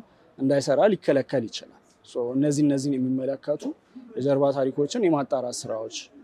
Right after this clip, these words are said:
ከመኒ ላውንደሪንግ ወይንም፣ እ፣ ከህገ ወጥ የገንዘብ ዝውውር ወይንም ደግሞ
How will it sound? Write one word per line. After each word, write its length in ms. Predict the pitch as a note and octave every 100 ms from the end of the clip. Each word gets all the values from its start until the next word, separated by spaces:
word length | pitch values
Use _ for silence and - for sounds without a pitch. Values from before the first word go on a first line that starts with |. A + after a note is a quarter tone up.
| -
ከመኒ 420 | D3 A#2 B2 D3+ D3+
ላውንደሪንግ 580 | C#3+ C3+ C3+ C3+ C#3 A#2+
ወይንም፣ 300 | A#2+ A2 G#2 - _ _ _ _ _ _ _ - -
እ፣ 120 | G2 G2 F#2+ F#2
ከህገ 340 | - C3+ C3+ C3+
ወጥ 160 | C3+
የገንዘብ 400 | C#3 C3 B2+ C3+
ዝውውር 420 | B2 C3+ B2+ C3+ C3 - - D#3+
ወይንም 260 | A2+ B2
ደግሞ 240 | B2 B2+